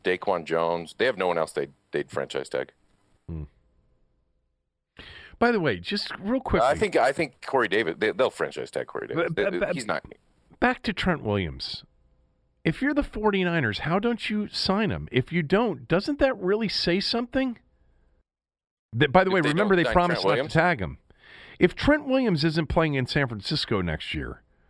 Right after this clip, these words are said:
Speaker 2: what does that say about Trent Williams right now?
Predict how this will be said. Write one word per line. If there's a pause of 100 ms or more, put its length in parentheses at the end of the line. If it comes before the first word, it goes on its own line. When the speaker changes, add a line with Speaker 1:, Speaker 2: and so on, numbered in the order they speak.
(140)
Speaker 2:
what
does
that
say
about
Trent
Williams (340)
right
now?